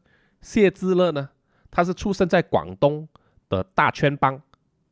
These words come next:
后来呢，他就移居去香港，然后一直到九七年香港回归中国之前呢，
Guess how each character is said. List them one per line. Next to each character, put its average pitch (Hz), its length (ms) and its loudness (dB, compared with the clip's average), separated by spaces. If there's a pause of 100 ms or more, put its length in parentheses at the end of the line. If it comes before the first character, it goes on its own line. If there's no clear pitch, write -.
(1080)
后 208 200 2
来 113 180 0
呢， 139 100 -10
他 147 140 -6
就 143 140 -2
移 104 260 -6
居 139 260 -4
去 120 320 -4
香 147 240 -2
港， 92 180 -2 (1900)
然 123 140 2
后 185 60 2
一 220 60 0
直 175 120 -2
到 175 240 4
九 110 280 0
七 208 280 -4
年 127 180 4
香 180 240 0
港 - 180 -2
回 120 160 2
归 165 220 2
中 185 260 0
国 107 160 2
之 165 140 -2
前 92 260 -2
呢， 120 160 -4